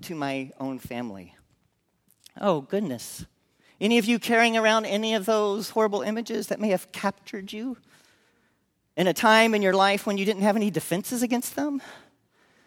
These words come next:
I hear from some of your stories that you do. You know, and Jeanette was telling me this story in her late thirties,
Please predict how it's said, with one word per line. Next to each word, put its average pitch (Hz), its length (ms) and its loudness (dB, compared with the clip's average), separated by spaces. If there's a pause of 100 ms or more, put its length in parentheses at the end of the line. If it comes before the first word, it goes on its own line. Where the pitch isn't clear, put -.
(540)
I 185 120 4
hear 254 340 2
from 185 180 -6
some 208 200 -2
of 196 60 -4
your 175 100 0
stories 226 480 -4
that 165 120 -2
you 147 120 -6
do. 147 420 -2 (1300)
You 175 60 -4
know, 226 200 6
and 180 180 -2
Jeanette 202 360 4
was 190 120 -4
telling 233 320 0
me 214 120 -2
this 202 160 2
story 214 400 -2
in 170 100 -4
her 208 140 -2
late 202 220 0
thirties, 226 600 0